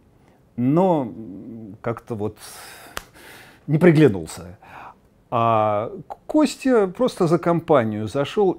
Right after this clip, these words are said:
и мне страшно понравилось. Причём, я говорю, мы, мы отчаялись уже найти исполнителя в Москве.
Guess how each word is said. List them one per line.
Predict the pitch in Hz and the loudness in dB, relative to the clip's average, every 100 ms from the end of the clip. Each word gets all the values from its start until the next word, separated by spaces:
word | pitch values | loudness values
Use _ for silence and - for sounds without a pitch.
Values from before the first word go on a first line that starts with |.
| - | -4
и | |
мне | 139 151 180 | -2 -2 -2
страшно | - 180 180 - 147 | -4 -2 -2 -2 -6
понравилось. | - 139 156 165 147 | -2 0 2 0 0
Причём, | - 131 185 156 | -4 2 4 4
я | 135 147 | 2 2
говорю, | 151 | 2
мы, | 143 180 | 4 4
мы | 170 185 | 4 4
отчаялись | 147 - - 214 196 190 143 135 | 2 0 -2 2 4 4 2 0
уже | 147 123 | -4 -2
найти | 147 139 139 135 185 170 | 0 0 0 -2 -6 -6
исполнителя | - 139 135 156 151 143 | -2 0 0 0 -2 -4
в | 117 | -2
Москве. | 131 127 - 107 82 - | -4 -4 -8 -8 -10 -14